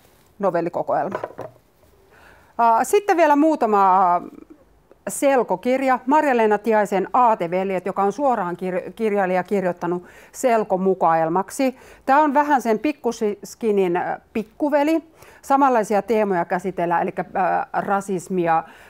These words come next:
Tässä kirjassa se on niinku niin sitä kieltä, mitä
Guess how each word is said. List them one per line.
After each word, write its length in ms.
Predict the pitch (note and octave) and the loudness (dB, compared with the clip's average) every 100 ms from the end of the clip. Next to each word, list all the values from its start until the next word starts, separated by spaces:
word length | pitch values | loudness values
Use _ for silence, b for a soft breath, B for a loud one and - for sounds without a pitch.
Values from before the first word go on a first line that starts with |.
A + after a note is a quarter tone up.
| _ | _
Tässä 220 | G#3+ G#3+ | -4 -2
kirjassa 600 | G3+ G3+ F#3 - E3+ F#2 - - _ _ D#2 E2+ G2 - | -2 0 0 0 -2 -2 -8 -20 _ _ -20 -20 -14 -8
se 140 | G#3 | -2
on 80 | F#3+ | 0
niinku 260 | F#3+ G#3 - | 0 0 0
niin 400 | A#3+ B3+ A3+ G3 - - | -2 0 0 0 -4 -10
sitä 420 | - G#3+ G3+ F3+ F3 _ _ _ | -6 -4 0 -2 -4 _ _ _
kieltä, 400 | - A#3 F#3+ F#3 | -4 0 0 0
mitä 340 | F#3 F3 F3 | -4 -2 0